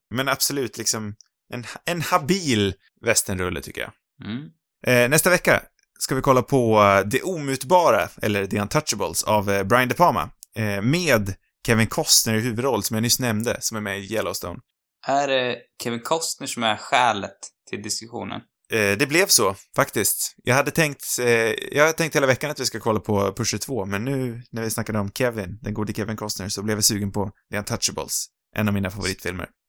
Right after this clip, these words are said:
Speaker 2: Ska vi ha en omröstning då också? Vem som är bäst? Costner, Connery eller De Niro?
Speaker 1: <laughs> Ja,
Speaker 2: Så
Speaker 1: absolut,
Speaker 2: finns
Speaker 1: det
Speaker 2: det,
Speaker 1: kan vara.
Speaker 2: tror, tror du att du kommer kunna gissa min rankingordning?
Speaker 1: <laughs>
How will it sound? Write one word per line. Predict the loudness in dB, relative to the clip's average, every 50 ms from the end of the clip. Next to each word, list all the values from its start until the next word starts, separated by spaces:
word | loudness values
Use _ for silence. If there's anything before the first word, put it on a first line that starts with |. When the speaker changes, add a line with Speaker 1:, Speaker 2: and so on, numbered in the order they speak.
| _ _ _ _ _ _ _
Speaker 2:
Ska | -8 -6 -4 -4
vi | -6 -4
ha | -2 0 2 2 2
en | 0 2
omröstning | 2 2 2 2 0 0 0 2 2 2 0 0 -2
då | -2 0
också? | -2 -2 -2 -2 -2 -2 0 -2 -2 -4 _ _ _ _ -2 2
Vem | 2 2 2 2 0
som | -2 -2 -2 -2
är | 0 0 0 2 2 0 -2 -2 -6 -14 _ _ _ _ _
bäst? | -2 0 0 0 0 0 -2 -6 -14 -18 _ _
Costner, | -2 -2 -2 0 -2 -4 -4 -6 -6 -6 -6 -6 -10 -2
Connery | 0 0 0 0 -2 -6 -8 -8 -8 -6
eller | -6 -8 -8
De | -6 -8
Niro? | -8 -8 -8 -8 -10 -12 -14
Speaker 1:
<laughs> | -16 _ _ _ _ -4 -4 -4 -4 -4 -8 -10 -12 -2 0 0 0 2 0 -2 0 0 0 0 -2 -6 _ _ _ -16 -14 -14 -12 -14 -16 -12 -2
Ja, | 2 6 6 6
Speaker 2:
Så | 6 2 -2 -8 -10 -4 -2 0 2
Speaker 1:
absolut, | 2 2 2 2 2
Speaker 2:
finns | 2 2
Speaker 1:
det | 0 0
Speaker 2:
det, | 0
Speaker 1:
kan | 0 0
vara. | 0 -2 -2 -4 -4 _ -2
Speaker 2:
tror, | -2 0 -2 -2 -4 -12 _ _ _ -8 0 2 4
tror | 4 4
du | 4
att | 2 0
du | -4
kommer | -8 -6 -6 -6
kunna | -4 -2 0
gissa | 0 2 2 4 6 6 6 6 6 6
min | 4 4 2 2 0 0
rankingordning? | 2 2 2 2 0 -2 -2 -2 0 0 -2 0 0 0 0 0 0 0 -2 -4 -8
Speaker 1:
<laughs> | -10